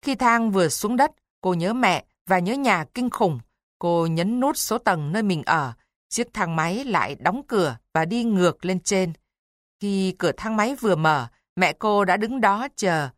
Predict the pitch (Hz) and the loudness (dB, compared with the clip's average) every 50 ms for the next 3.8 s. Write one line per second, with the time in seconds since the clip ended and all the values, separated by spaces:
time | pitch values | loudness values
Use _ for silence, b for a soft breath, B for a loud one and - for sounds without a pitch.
0 | _ _ _ 160 156 160 190 240 285 277 - 220 190 156 127 - _ - 180 185 | _ _ _ -2 -2 -2 -2 -4 -4 -2 0 0 0 0 -2 -6 _ -6 -4 -4
1 | 175 175 175 160 - - 180 175 165 160 - 170 143 - - _ _ _ _ _ | -4 -4 -6 -4 -2 -2 -2 -2 -2 -2 -2 -2 -2 -2 -4 _ _ _ _ _
2 | _ _ _ _ _ _ _ _ _ - 190 202 190 185 185 - 247 247 254 254 | _ _ _ _ _ _ _ _ _ 0 2 2 2 2 2 4 6 6 6 4
3 | 247 208 202 208 240 262 196 170 160 160 160 160 160 160 156 139 | 2 2 0 2 2 0 -2 -2 -2 -2 -2 -2 -2 -4 -6 -8